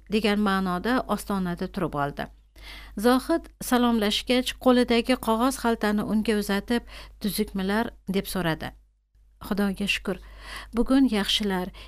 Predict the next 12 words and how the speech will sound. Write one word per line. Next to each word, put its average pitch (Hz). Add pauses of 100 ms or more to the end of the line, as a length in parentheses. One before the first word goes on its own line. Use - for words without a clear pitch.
ikki 233
marta 254
o'zlariga 208
keldilar. 196 (340)
Keyingisida 240
sizlarni 190
ham 220
so'radilar." 202 (1160)
"Oldingi 208
kuni 220
telefonda 202
gaplashuvdim, 196